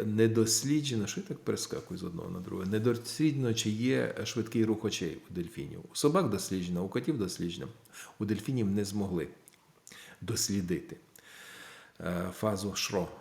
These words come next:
швидкого руху очей. Так от, дельфіни, які готуються до сну,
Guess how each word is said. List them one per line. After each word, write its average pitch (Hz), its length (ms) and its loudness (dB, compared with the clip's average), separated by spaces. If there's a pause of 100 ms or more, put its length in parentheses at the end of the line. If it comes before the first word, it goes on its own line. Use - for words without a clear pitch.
швидкого 92 500 -2
руху 90 240 -2
очей. - 440 -6 (640)
Так 120 200 2
от, - 180 6 (300)
дельфіни, 113 600 4
які 104 340 2
готуються 110 920 4
до 85 200 -4
сну, 196 500 0